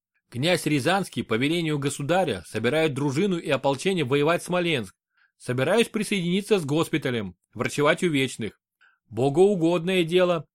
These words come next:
Отправляйся с благословением». Он меня перекрестил. «А по возвращении решай дела в Рязани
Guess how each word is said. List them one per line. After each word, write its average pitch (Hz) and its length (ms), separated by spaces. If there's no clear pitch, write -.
Отправляйся 156 720
с 107 80
благословением». 147 880
Он 233 220
меня 156 240
перекрестил. 123 800
«А 110 140
по 147 120
возвращении 147 680
решай 160 320
дела 151 260
в 131 40
Рязани 147 580